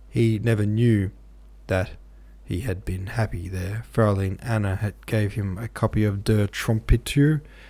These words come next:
von Sackingen, and in return he presented her with a volume of Mor-,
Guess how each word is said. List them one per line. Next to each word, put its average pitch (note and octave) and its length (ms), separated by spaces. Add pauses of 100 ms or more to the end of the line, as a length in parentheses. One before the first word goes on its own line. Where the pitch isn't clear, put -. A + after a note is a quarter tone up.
(260)
von A2 340
Sackingen, A2+ 880 (380)
and B2 120
in B2 80
return C3+ 500
he B2+ 160
presented A#2+ 420
her G#2+ 200
with G#2 100
a G2+ 60
volume F#2+ 420
of F2+ 160
Mor-, F#2 440